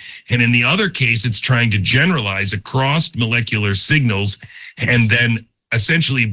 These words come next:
building a minimum amount of memory. And I think there's so much of our understanding of the immune system that really suggests that minimizing the reaction to anything is ideal,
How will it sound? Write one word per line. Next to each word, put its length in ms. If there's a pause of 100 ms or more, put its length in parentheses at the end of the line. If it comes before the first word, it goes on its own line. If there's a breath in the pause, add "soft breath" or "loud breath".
(240)
building 460
a 120
minimum 680
amount 280
of 100
memory. 440
And 100
I 80
think 400 (300 loud breath)
there's 240
so 340
much 420 (520)
of 100
our 200
understanding 680
of 120
the 80
immune 260
system 380
that 100
really 300
suggests 560
that 160
minimizing 960
the 220
reaction 680
to 180
anything 480
is 140
ideal, 680